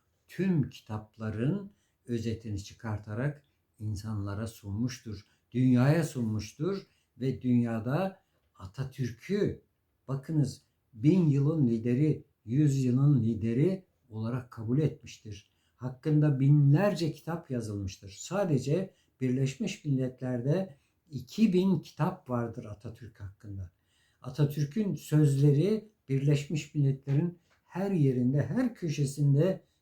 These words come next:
yazılı hale getirilmiştir, ve yaptıkları Birleşmiş Milletler'in, e, yaptığı yasaların, e, çoğunluğu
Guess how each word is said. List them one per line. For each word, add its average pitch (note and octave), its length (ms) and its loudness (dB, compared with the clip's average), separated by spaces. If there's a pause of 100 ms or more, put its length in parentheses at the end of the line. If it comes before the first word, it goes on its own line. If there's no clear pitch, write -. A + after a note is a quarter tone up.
yazılı B2+ 400 -2
hale D3 280 2
getirilmiştir, A2+ 840 -4 (360)
ve D3+ 220 0
yaptıkları D3 720 -2
Birleşmiş C#3 600 0
Milletler'in, C#3 760 0 (500)
e, C3 140 -2
yaptığı C3+ 880 2
yasaların, D3+ 1040 4 (480)
e, D3 80 -2 (760)
çoğunluğu F#3+ 1120 2